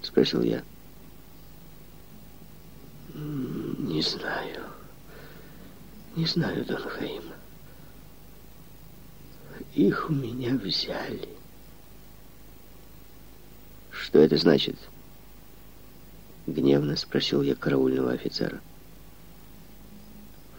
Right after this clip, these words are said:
«В приказе нет ни слова о вещах», — отвечал он. «Ах, вы жадные канальи! Мне стыдно за вас!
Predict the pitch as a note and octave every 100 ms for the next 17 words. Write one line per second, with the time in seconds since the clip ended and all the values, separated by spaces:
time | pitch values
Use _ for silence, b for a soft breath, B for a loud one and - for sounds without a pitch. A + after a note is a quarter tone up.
0 | - - - C#2 D#2+ E2+ E2+ E2 F2 -
1 | G2+ D2+ A#1+ A#1+ - - - - - -
2 | - - - - - C#3+ C3+ - - A#2
3 | - - - - - - - - - -
4 | - - - - - C2+ - - C2+ E2+
5 | - D#2+ F#2 F2+ G2 G#2+ A2+ G2+ F2 D#2+
6 | - - - - - - - - - -
7 | - - - - - - C#3 F3 - -
8 | E3 A2+ A#2+ A2 G2 - - -